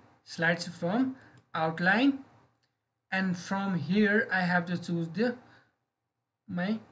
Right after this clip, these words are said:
full, mm, file, Word document. I prepared this contains, uh, names, named Word document where my all the documents or all the presentation contains stored here. So I am simply inserting in.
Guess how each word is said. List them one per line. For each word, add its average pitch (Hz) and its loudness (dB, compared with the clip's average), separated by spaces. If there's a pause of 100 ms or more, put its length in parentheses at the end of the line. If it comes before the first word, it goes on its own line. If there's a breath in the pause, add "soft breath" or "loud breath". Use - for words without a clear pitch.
full, - 0
mm, 160 0
file, 170 4 (160)
Word 165 2
document. 156 0
I 165 0
prepared 165 -4
this 208 -6 (300 loud breath)
contains, 196 0 (600 loud breath)
uh, 151 -8
names, 175 -2
named 175 0 (400 loud breath)
Word 165 -2
document 165 -2
where 151 -4
my 180 -4 (280 loud breath)
all 151 -8
the 160 -4 (340 loud breath)
documents 147 -6
or 156 -8
all 151 -6
the 156 -6
presentation 151 -8
contains 151 -6 (260 loud breath)
stored 143 -6
here. 139 -4
So 147 -10
I 143 -6
am 147 -8
simply 165 -6 (320 loud breath)
inserting 139 -4
in. 131 -4